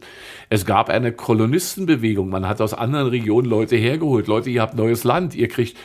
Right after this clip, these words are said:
werdet befreit von Lasten für eine gewisse Zeit." Und, und, und, und. Ja, und so entstanden dann, äh, eine völlig andere Region. Und diese Region wurde dann im Hochmittelalter, für uns jedenfalls, benannt.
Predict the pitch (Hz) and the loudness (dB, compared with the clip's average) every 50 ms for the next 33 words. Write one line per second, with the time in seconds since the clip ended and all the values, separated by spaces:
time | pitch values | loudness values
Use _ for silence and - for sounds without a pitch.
0 | - - - 117 117 113 - 127 - - - 101 117 120 - 143 123 117 120 147 | -20 -4 0 0 2 4 2 2 2 2 0 0 0 2 0 0 2 2 2 0
1 | 156 - - - 196 170 - 147 117 107 104 101 98 98 90 98 90 - - 90 | 0 -4 -4 -4 -4 -2 0 0 0 0 0 0 0 -2 -2 -6 -4 -2 -2 -2
2 | 82 80 - - 165 165 170 165 - 139 120 123 117 - 87 107 185 - - - | -2 -2 0 2 2 2 2 2 0 2 4 2 2 4 4 2 2 2 0 -6
3 | - - - - - - - - - - 240 226 180 147 127 160 160 190 190 151 | -16 -20 -20 -20 -18 -18 -18 -16 -2 2 2 2 4 4 2 2 2 2 0 -2
4 | - - - 98 - 185 180 180 165 165 165 170 175 175 156 151 165 170 165 - | -2 0 0 0 0 -2 -4 -2 -2 0 0 0 -2 -2 0 0 2 2 2 0
5 | 156 151 151 151 131 - 117 - - 135 147 143 - - 127 143 156 156 - - | 0 -2 -2 -4 -4 -4 -4 -2 -2 0 -2 -2 0 0 2 2 2 2 2 2
6 | 117 135 147 147 143 139 160 160 147 175 196 208 156 113 104 104 110 107 - 131 | 0 2 2 2 2 4 2 4 4 4 4 4 2 2 0 0 -2 0 -2 -2
7 | 147 139 156 143 139 135 107 107 117 139 180 180 135 120 120 139 160 180 175 170 | 2 2 2 2 2 2 2 2 2 2 0 2 2 2 2 4 4 2 2 2
8 | 160 175 165 143 139 110 - 131 139 - - - 185 180 190 185 - - 147 160 | 0 0 0 -2 -2 2 2 2 2 2 0 -2 -2 0 0 -2 -2 -2 -4 -4
9 | - 180 170 160 - - - 202 - - - 147 - 160 156 156 - 156 143 147 | -4 -6 -6 -8 -8 -4 -4 -2 0 0 -2 -2 -2 -2 -2 -2 -2 -2 -4 -4
10 | 143 - - - - - 110 98 123 135 127 120 120 117 107 82 - - - | -4 -8 -16 -20 -14 -10 0 2 4 4 6 4 4 2 2 -2 -4 -8 -16